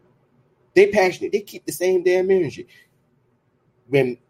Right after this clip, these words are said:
Mike McCarthy left that team, guess what? They all were saying, "Good riddance. Goodbye. Catch you later. Thank you for the Super Bowl, but goodbye." They were saying that the whole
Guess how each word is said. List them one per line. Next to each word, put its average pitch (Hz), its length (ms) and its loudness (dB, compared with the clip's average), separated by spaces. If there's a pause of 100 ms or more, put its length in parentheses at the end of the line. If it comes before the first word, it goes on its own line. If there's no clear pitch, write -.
(240)
Mike 190 280 2
McCarthy 185 460 2
left 165 300 -2
that 156 220 0
team, 127 240 -2
guess 143 240 -2
what? 110 200 -4
They 139 120 -2
all 139 220 0
were 120 60 -2
saying, 113 280 -2
"Good 131 220 -4
riddance. - 520 -8 (220)
Goodbye. 120 480 0 (140)
Catch 156 200 -2
you 156 80 0
later. 120 340 2 (200)
Thank 147 140 2
you - 60 -14
for 156 80 -8
the 120 80 0
Super 165 260 -4
Bowl, 113 280 -2 (100)
but - 120 -2
goodbye." 143 480 0 (1160)
They 208 120 8
were 196 120 2
saying 170 380 0
that 160 240 -4
the 123 160 -4
whole 156 720 -2